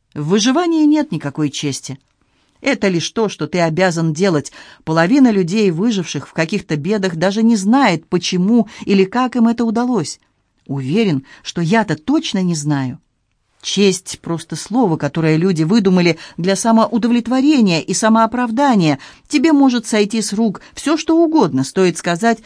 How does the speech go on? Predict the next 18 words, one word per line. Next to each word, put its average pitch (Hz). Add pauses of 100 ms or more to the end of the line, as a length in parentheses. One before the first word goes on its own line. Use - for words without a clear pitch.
(140)
что -
ты 277
проделал 202
это 262
с 262
честью». - (720)
Испанец 135
не 143
ответил. 214 (460)
Вместо 269
этого 226
он 202
вернулся 214
на 156
виллу, 254 (280)
открыл 247
еще 175
пару 170